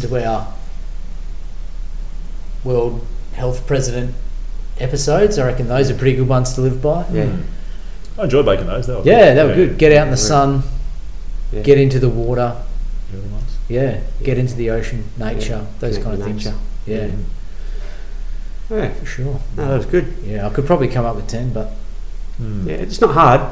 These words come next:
Speaker 2: honestly.
Speaker 1: No.
Speaker 2: They come up to me, come,
Speaker 3: Yeah.
Speaker 2: comes naturally.
Speaker 3: A bit like the music ones, hey? Like, you know
Speaker 1: Yeah.
Speaker 3: your sort of
Speaker 2: Yeah.
Speaker 3: core principles and you probably know your core songs that you like.
Speaker 2: Yeah.
Speaker 3: Yeah.
Speaker 2: Yeah.
Speaker 3: I reckon another one of mine would be don't participate in or don't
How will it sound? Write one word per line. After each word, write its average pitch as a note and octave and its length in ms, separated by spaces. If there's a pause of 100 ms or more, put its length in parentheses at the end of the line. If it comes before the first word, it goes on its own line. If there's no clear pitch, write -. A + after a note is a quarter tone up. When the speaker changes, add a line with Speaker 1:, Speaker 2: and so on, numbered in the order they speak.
(120)
Speaker 2:
honestly. C3+ 300
Speaker 1:
No. D3 80
Speaker 2:
They C#3 80
come C#3+ 180
up C3+ 160
to C3+ 80
me, B2 160 (180)
come, C#3 220
Speaker 3:
Yeah. G2+ 180 (340)
Speaker 2:
comes C3+ 300
naturally. A#2+ 380
Speaker 3:
A - 20
bit C3 260
like G2+ 120
the G2 80
music G2+ 340
ones, F2+ 220
hey? B2+ 160
Like, G2 160
you F#2+ 80
know F2+ 200
Speaker 1:
Yeah. F2 160
Speaker 3:
your E2+ 160 (200)
sort F2 160
of F2 80 (220)
Speaker 2:
Yeah. A2 240
Speaker 3:
core G2+ 180
principles D#3 460
and G#2+ 60
you F#2 60
probably F#2 220
know E2+ 100
your E2 120
core E2+ 180
songs F#2 260
that F2+ 100
you F2 140
like. F2 220
Speaker 2:
Yeah. B2+ 220 (140)
Speaker 3:
Yeah. F2 100 (280)
Speaker 2:
Yeah. E2 140 (1080)
Speaker 3:
I - 60
reckon A#2+ 160
another G2 160
one F#2 140
of F2 40
mine F2+ 200
would F2+ 100
be F#2 80
don't G2+ 340
participate - 680
in G#2 180
or F#2 220
don't F#2+ 240